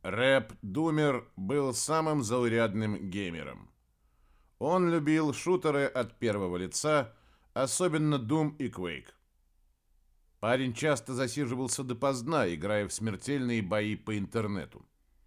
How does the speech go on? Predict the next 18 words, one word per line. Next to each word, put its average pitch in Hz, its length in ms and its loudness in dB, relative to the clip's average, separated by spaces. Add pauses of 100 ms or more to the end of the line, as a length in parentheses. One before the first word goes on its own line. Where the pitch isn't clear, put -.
(440)
Он 175 240 2
делал 165 480 4
любительские 135 720 0
моды, 98 420 0 (420)
космическую 120 800 -2
арену, 147 480 0 (300)
в 90 80 -2
основе 165 360 4
которой 151 440 2
лежал 135 360 2
хоккейный 110 600 -4
каток – - 560 -4 (360)
и 156 160 0
боксерский 135 680 0
ринг 123 360 -2 (100)
для 131 240 -2
рукопашного 113 760 -2
боя, 85 380 -6